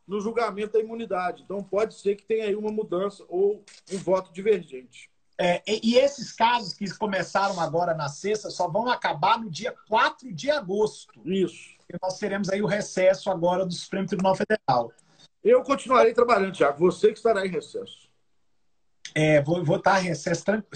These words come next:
Speaker 2: se Deus quiser, você não vai me ligar, né? Então
Speaker 1: Não. A partir de hoje, meia-noite, não ligo mais. Até o dia dois de agosto?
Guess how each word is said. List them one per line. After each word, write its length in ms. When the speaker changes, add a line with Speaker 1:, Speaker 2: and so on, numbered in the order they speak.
Speaker 2:
se 80
Deus 240
quiser, 320
você 140
não 160
vai 140
me 100
ligar, 360
né? 140
Então 320
Speaker 1:
Não. 140
A 100
partir 420
de 140
hoje, 320
meia-noite, 800
não 160
ligo 260
mais. 380
Até 340
o 80
dia 560
dois 240
de 80
agosto? 420